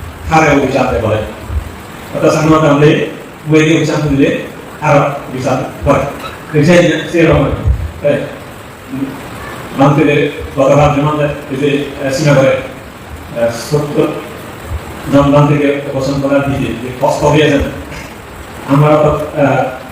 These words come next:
ভুক্তভোগী হয়েছে। হ্যাঁ, এই হস্তের এই যে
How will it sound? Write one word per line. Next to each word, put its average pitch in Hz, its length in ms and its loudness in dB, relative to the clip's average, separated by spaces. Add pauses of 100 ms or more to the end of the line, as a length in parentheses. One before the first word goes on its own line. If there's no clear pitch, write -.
(200)
ভুক্তভোগী 151 420 4
হয়েছে। 113 440 0 (560)
হ্যাঁ, 180 300 2 (720)
এই 180 360 4 (320)
হস্তের 160 640 2 (200)
এই 151 80 0
যে 147 320 2